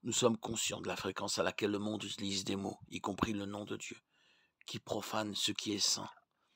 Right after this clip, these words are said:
et nous en sommes attristés. En tant que disciples du Christ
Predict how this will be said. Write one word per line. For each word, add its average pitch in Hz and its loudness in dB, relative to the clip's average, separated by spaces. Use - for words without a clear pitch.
et 104 -2
nous 95 0
en 98 2
sommes 110 4
attristés. - -4
En 98 0
tant 127 6
que 117 2
disciples 113 4
du 113 -2
Christ - 0